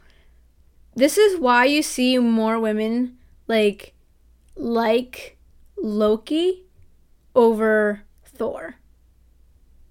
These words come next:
And it all has to do with the male and female gaze thing. Like, just search it up. I don't wanna, like, explain it. But going for, like, being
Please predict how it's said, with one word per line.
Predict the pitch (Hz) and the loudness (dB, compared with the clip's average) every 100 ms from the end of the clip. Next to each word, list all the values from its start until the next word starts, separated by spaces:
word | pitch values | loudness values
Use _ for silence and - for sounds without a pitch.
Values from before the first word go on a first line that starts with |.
| _ - _ _ _ _ _ - | _ -20 _ _ _ _ _ -4
And | 262 | -2
it | 269 | 2
all | 330 349 | 2 2
has | 339 339 | -2 -2
to | 320 | -4
do | 240 254 247 | 2 4 2
with | 233 | 0
the | 226 | -4
male | 220 214 | -2 -2
and | 220 208 | -4 -4
female | 208 208 196 | -4 -4 -4
gaze | 196 185 208 254 | -4 -4 -4 -6
thing. | - - 262 277 240 | -12 -8 -6 -4 -4
Like, | 196 190 | -6 -4
just | 220 | -6
search | - 208 208 | -2 -4 -4
it | 202 | -4
up. | 208 208 | -2 -2
I | 208 | -4
don't | 220 | -4
wanna, | 214 | -4
like, | 208 196 | -4 -6
explain | - - 208 208 | -8 -8 -4 -4
it. | 220 220 - - _ _ 226 | -4 -6 -12 -20 _ _ -2
But | 233 226 - - _ _ _ _ _ - - _ _ _ _ _ _ _ - | 0 0 -4 -14 _ _ _ _ _ -20 -20 _ _ _ _ _ _ _ -10
going | 202 262 330 403 370 | 0 2 2 0 -2
for, | 339 | -2
like, | 320 254 - - _ _ - 190 | -2 -4 -6 -18 _ _ -16 -8
being | 247 247 277 269 | -2 0 0 -2